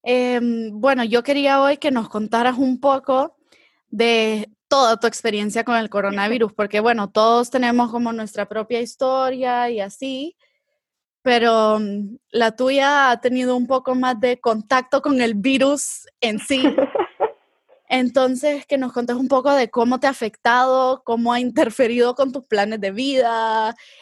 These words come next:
Speaker 1: eh, dónde estabas cuando todo esto empezó, dónde estás ahora y todo ese proceso.
Speaker 2: Ah, bueno, o sea, todo empezó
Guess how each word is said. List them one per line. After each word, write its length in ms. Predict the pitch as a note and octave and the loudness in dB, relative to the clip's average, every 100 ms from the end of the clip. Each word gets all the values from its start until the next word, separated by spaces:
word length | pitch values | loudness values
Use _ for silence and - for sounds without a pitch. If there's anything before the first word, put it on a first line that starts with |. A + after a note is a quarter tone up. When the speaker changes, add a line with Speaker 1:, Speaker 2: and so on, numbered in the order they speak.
| - | -4
Speaker 1:
eh, 440 | A#3 A3+ A3 G#3+ G3 | 0 2 2 0 -2
dónde 420 | F#3+ C4 C#4+ C#4 | 0 2 2 0
estabas 540 | B3+ - A#3+ B3+ A#3+ | 0 2 2 4 0
cuando 280 | A#3+ A#3 A3 | -2 -4 -4
todo 180 | A3 A3 | -2 -4
esto 200 | G#3+ A#3 | -2 -6
empezó, 520 | G#3+ F#3+ - B3 A#3+ | -2 -4 0 2 4
dónde 240 | A#3+ A#3+ | 2 0
estás 240 | A3+ - G3 G3+ | -4 -4 -2 0
ahora 500 | G3 B3 A#3+ A#3+ G3+ | 2 4 2 0 -4
y 120 | A#3 - | -4 0
todo 260 | B3 A#3 | 2 2
ese 220 | G#3+ G#3 F#3+ | 0 -4 -8
proceso. 640 | F#3+ - G3+ G3 - F3+ _ _ _ _ _ _ _ _ _ _ _ - | -8 -4 -6 -6 -14 -16 _ _ _ _ _ _ _ _ _ _ _ -6
Speaker 2:
Ah, 160 | F3 | -4
bueno, 460 | F#3 G#3 G3+ E3 - _ | 2 2 2 -2 -8 _
o 40 | G3 | -2
sea, 240 | A3 G3+ | 2 2
todo 160 | G3+ F#3+ | 2 0
empezó 640 | - A#3+ A#3+ A3+ B3+ - | 0 -4 0 2 2 0